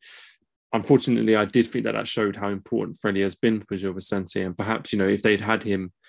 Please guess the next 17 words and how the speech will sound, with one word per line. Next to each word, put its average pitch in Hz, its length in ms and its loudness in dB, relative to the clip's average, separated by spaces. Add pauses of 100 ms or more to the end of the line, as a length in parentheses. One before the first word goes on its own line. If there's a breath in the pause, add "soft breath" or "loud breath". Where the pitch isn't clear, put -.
(140 soft breath)
in 104 140 2
the 98 80 4
sh-, 110 420 2
in 104 200 2
the 92 80 0
side, 117 420 2 (400)
Gil 107 200 4
Vicente 113 380 -2
would 92 100 0
have 90 80 -6
been 87 100 -6
looking 90 240 -6
at - 180 -4 (160)
a 92 80 -4
very 92 240 4
different 90 340 -2
result. 95 440 0